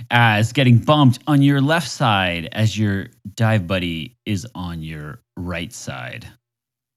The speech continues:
This whole thing made me think of the Van Halen album, Diver Down.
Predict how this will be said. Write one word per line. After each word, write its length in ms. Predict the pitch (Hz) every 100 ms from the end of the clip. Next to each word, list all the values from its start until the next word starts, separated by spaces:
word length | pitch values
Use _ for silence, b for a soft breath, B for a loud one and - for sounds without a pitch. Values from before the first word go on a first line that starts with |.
| _ _ _ _ _ _
This 120 | 135 123
whole 180 | 117
thing 500 | 110 135 117 104 101
made 240 | 104 101 98
me 140 | 95
think 400 | 87 113 95 - -
of 300 | 98 85 85
the 240 | 92 85
Van 260 | 82 82 82
Halen 680 | 107 104 90 85 80 78 -
album, 480 | 90 82 80 73 69 - -
Diver 540 | 87 104 92 82 80 80 -
Down. 560 | - 82 71 65 120